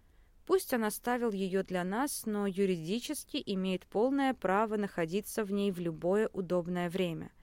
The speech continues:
Сняв обувь в прихожей, критически осматриваю обстановку.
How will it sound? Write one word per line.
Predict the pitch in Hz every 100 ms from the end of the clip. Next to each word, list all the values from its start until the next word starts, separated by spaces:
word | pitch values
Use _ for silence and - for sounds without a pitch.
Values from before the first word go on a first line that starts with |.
| - - - -
Сняв | - - 311 - -
обувь | 320 269 269
в | -
прихожей, | 233 233 - 226 196 208
критически | - 190 185 - 285 - - - 262 -
осматриваю | 196 - 180 190 190 202 190 196 -
обстановку. | 190 - 202 190 175 - - -